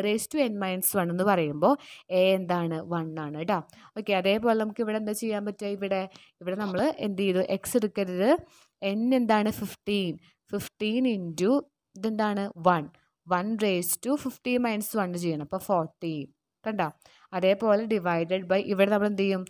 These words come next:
Ten into A raised, നമ്മൾ ഇക്വേഷൻ N into A raised to N minus one ആണ്. അതേപോലെ നമ്മളിവിടെ എന്താ ചെയ്യുക? N into ten into A എന്താ നമുക്കിവിടെ? വൺ. Ten into one raised to N minus one. N എന്താ? ടെൻ. Ten minus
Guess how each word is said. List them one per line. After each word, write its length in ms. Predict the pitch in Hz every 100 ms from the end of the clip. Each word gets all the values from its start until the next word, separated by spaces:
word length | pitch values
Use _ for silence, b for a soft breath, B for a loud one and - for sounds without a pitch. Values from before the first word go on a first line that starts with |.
| B B _
Ten 180 | 190 180 175 202
into 260 | 196 180 220 - 208
A 20 | 208 220
raised, 260 | 196 196 208
നമ്മൾ 140 | 202 233
ഇക്വേഷൻ 340 | - 220 262 -
N 100 | 202 214 220
into 180 | 220 269 214
A 20 | 208 214
raised 220 | 214 -
to 60 | 302 269
N 40 | 202
minus 260 | 175 160 - 170
one 120 | 151 160
ആണ്. 160 | 156 165 139 B B -
അതേപോലെ 380 | 175 175 190 196
നമ്മളിവിടെ 300 | 196 196 202 196
എന്താ 120 | 190 196
ചെയ്യുക? 500 | 190 185 175 175 B B 180 175
N 100 | 180 208
into 260 | 196 170 196 175
ten 160 | 180 170 185
into 260 | 196 185 208 277 -
A 20 | 214 220
എന്താ 140 | 233 220
നമുക്കിവിടെ? 400 | 220 214 226 220 220 196
വൺ. 140 | 165 - b b b _ _
Ten 160 | 185 175 185
into 200 | 185 202 254 208
one 120 | 185 180 185
raised 260 | 196 - -
to 60 | 294 262
N 40 | 254 240
minus 280 | 208 196 - 156
one. 80 | 147 180
N 80 | 190 208
എന്താ? 160 | 202 202 202
ടെൻ. 120 | 180 147 180
Ten 120 | 175 180
minus 220 | 170 170